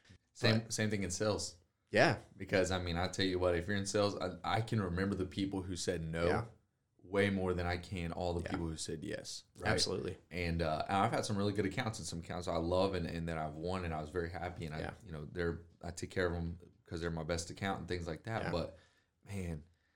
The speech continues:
Speaker 1: if
Speaker 2: Mm-hmm.
Speaker 1: any, those, those small ones, I lose, like, a personal auto or
Speaker 2: Yeah.
Speaker 1: something little, right? That's, that's small. Um, I still hate it.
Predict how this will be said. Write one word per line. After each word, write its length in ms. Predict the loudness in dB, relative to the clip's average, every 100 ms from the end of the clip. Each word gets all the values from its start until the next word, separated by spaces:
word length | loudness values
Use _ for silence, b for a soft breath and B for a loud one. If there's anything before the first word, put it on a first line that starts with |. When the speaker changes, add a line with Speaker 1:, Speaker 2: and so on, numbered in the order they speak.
| _ -18
Speaker 1:
if 140 | -14
Speaker 2:
Mm-hmm. 220 | -8 -6 -4 0
Speaker 1:
any, 200 | 0 2
those, 340 | 2 2 0
those 220 | 0 0
small 440 | 0 2 2 4 4
ones, 160 | 4
I 100 | 2 0
lose, 340 | 2 2 2 -4
like, 160 | -6 -6
a 60 |
personal 480 | -8 -2 -2 -2 -4
auto 420 | 0 2 4 4
or 100 | 2
Speaker 2:
Yeah. 220 | 2 2 2
Speaker 1:
something 160 | 2 2
little, 420 | 4 4 4 0 -8 -4
right? 320 | 0 0 0
That's, 220 | -4 -4
that's 240 | -4 -6 -6
small. 600 | -6 -4 -2 -2 -6 b b b _
Um, 460 | 0 2 2 -2 -8 -16 _ -12
I 40 |
still 240 | -8 -6
hate 220 | -2 -2
it. 120 | -2